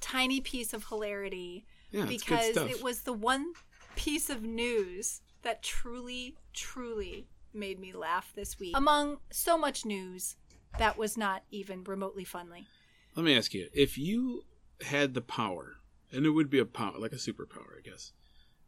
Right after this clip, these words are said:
Speaker 1: Yeah.
Speaker 2: to
Speaker 1: Uh-huh.
Speaker 2: fart on command, right? You could just do it
Speaker 1: <laughs>
Speaker 2: whenever you wanted to, however you wanted to. Like, it could be,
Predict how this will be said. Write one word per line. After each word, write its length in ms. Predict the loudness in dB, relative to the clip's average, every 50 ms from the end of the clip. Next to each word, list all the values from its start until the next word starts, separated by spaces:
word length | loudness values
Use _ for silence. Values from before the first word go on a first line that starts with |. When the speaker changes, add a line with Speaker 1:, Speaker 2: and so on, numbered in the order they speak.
| -10
Speaker 1:
Yeah. 220 | -6 -4 -4 -2 -2 0
Speaker 2:
to 560 | 0 2 2 2 2 2 2 2 2 0 0
Speaker 1:
Uh-huh. 220 | -2 -4 -4 -4 -4
Speaker 2:
fart 580 | -6 -2 0 2 4 4 4 2 0 -6 -6 -6 -6
on 280 | -4 0 0 2 2 0
command, 520 | 0 0 -2 0 -2 -4 -6 -10 -16 -20 -20 _ -20 _ -20 -20 _ -18 -10
right? 240 | -4 -2 -2 -2 -2 -6 _ -20 -20 -20 _ _ _ _ _ _ _ -4 -4 -2 0
You 140 | 0 2 4
could 100 | 4 4
just 200 | 6 6 4 6
do 180 | 6 4 4 4
it 100 | 4 2
Speaker 1:
<laughs> 120 | 0 -2 0
Speaker 2:
whenever 400 | -2 0 0 2 0 2 4 4
you 140 | 6 6 6
wanted 340 | 4 2 0 -2 -4 -6 -8
to, 140 | -12 -12 -14 -16 _ _ _ _ -12 -10 -4
however 600 | 0 0 8 10 12 12 12 12 10 8 4 2
you 180 | 0 0 0 -4
wanted 300 | -8 -10 -12 -16 -16 -14
to. 160 | -12 -14 -12 -10
Like, 180 | -10 -10 -8 -8
it 140 | -10 -10 -6
could 180 | -8 -8 -6
be, 340 | -4 -4 -4 -4 -4 -8 -10